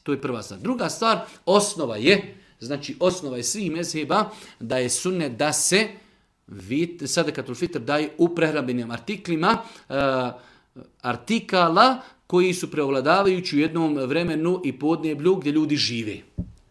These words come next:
To su, znači, osnove. Ali bio je dio učenjaka koji su smatrali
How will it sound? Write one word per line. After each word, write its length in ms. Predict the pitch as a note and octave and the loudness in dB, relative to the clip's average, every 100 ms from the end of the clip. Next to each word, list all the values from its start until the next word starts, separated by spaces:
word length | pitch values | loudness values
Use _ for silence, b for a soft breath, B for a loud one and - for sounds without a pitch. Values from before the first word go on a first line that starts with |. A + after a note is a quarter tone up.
| _ _ | _ _
To 160 | - E3+ | -2 -2
su, 140 | E3+ | -2
znači, 400 | C#3+ D3 D3 D#3 D3+ | -6 -6 -4 -4 -4
osnove. 300 | B2+ G#2+ G2 _ | -8 -10 -16 _
Ali 360 | C#4 D#4 A#3+ A#2+ B B B | 6 8 6 0 B B B
bio 200 | G3 C#4 | 4 6
je 120 | G3+ C#3+ | 6 4
dio 180 | E3+ | 0
učenjaka 500 | C3 - E3 G#3+ F#3+ F3+ | 0 -2 -4 -2 -4 -4
koji 120 | F3 | -6
su 140 | F3 | -8
smatrali 680 | F3 F#3 F#3+ F3 D3+ F#3 G#3 | -6 -4 -2 -2 0 2 0